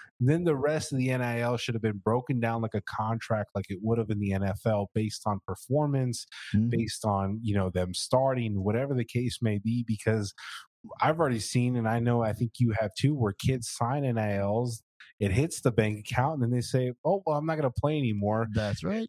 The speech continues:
Speaker 1: And the N I L is not attached to it, so I'm scot-free with a bunch of million dollars,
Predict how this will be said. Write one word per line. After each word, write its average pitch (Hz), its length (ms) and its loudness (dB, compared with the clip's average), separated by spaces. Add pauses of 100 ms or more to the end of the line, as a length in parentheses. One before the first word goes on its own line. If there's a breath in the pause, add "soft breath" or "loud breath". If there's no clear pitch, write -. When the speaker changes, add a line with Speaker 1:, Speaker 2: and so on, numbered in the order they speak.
(160)
Speaker 1:
And 123 180 4
the 120 60 2
N 135 140 0
I 131 180 2
L 131 220 2
is 113 80 -2
not 120 180 2
attached 185 460 -2
to 175 140 2
it, 165 120 -2
so 139 320 2
I'm 135 160 0
scot-free 135 720 0
with 110 200 0 (280)
a 135 60 0
bunch 120 280 2
of 113 100 2
million 113 320 0
dollars, 110 540 0